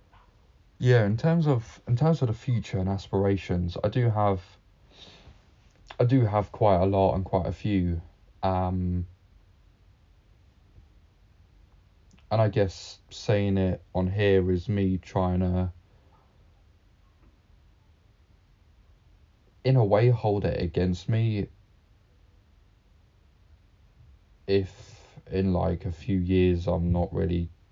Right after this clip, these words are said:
doing anything. I guess another thing is, um, and it's sort of why I started this podcast, is, like,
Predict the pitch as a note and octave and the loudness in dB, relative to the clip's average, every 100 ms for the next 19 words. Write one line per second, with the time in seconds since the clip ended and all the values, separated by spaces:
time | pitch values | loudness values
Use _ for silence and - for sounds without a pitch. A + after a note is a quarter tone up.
0 | _ _ _ - G#2 F#2+ F2+ E2+ F2 - | _ _ _ -6 -2 0 0 -2 -6 -8
1 | - - D#3 F3+ - C3 B2+ G2 G2+ F2 | -18 -6 0 0 2 4 4 2 0 0
2 | F2+ F2 - F2+ F2 E2+ E2+ - _ - | 0 -2 -4 -2 -2 -4 -8 -12 _ -20
3 | - - - - _ _ - _ _ - | -20 -20 -20 -20 _ _ -20 _ _ -12
4 | - G#2 G2+ A#2+ F#2+ F#2+ E2 E2+ E2+ - | -4 -4 0 0 2 2 2 2 -2 0
5 | F#2+ F2+ F2+ - - A2+ - F2 E2 - | 2 2 0 -4 -2 -2 -2 -4 -4 -4
6 | F2 D#2 F2+ E2 - | -6 0 0 -2 -6